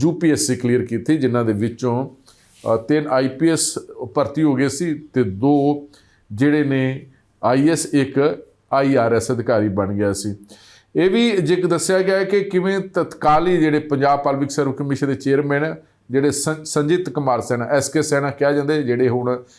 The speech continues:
ਇਸ ਫਾਨੀ ਸੰਸਾਰ ਨੂੰ ਅਲਵਿਦਾ ਆਖ ਚੁੱਕੇ ਨੇ ਅਤੇ ਹੋਰ ਮੈਂਬਰ ਜੋ ਇਸ ਕੇਸ ਵਿੱਚ ਮੁਲਜ਼ਮ ਸਨ, ਉਹਨਾਂ ਨੇ ਦੋ ਹਜ਼ਾਰ ਅੱਠ ਦੋ ਹਜ਼ਾਰ ਨੌ ਦੌਰਾਨ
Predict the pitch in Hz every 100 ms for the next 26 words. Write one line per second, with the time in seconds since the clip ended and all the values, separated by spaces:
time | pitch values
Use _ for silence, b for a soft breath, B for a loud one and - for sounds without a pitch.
0 | b - 135 139 139 131 123 135 139 139
1 | 110 110 110 110 110 113 120 110 - 104
2 | 113 - _ 139 143 185 151 151 170 b
3 | b b b b - 139 160 156 196 175
4 | 160 175 185 165 165 - 165 156 160 156
5 | 143 131 135 127 165 185 - 147 165 156
6 | 143 147 147 127 131 143 127 123 123 135
7 | 135 139 123 117 120 131 120 120 127